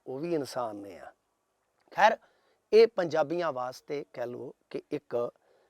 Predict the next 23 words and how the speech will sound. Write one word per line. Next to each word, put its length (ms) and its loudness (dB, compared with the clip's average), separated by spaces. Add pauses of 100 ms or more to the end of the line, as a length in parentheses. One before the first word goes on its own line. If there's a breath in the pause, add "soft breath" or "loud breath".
(480)
ਅਲਾਰਮਿੰਗ 440 4
ਸਿਚੁਏਸ਼ਨ 720 -10
ਹੈ 220 -12 (280)
ਜੋ 360 6 (180)
ਪੀ 140 2
ਜੀ 240 -2
ਆਈ 180 2
ਦੇ 220 -6 (120)
ਡਾਕਟਰਾਂ 400 -2
ਨੇ 120 -6
ਸਾਨੂੰ 400 -14
ਦੱਸੀ 380 -14
ਹੈ। 100 -20 (640 soft breath)
ਅੱਛਾ, 260 4 (440 soft breath)
ਇੱਕ 140 6
ਚੀਜ਼ 200 6
ਹੋਰ 360 8
ਮੈਂ 300 0 (360)
ਜਾਂਦਾ 340 0
ਜਾਂਦਾ 300 -12
ਤੁਹਾਨੂੰ 360 -18 (320)
ਦੱਸ 220 -8
ਜਾਵਾਂ। 240 -20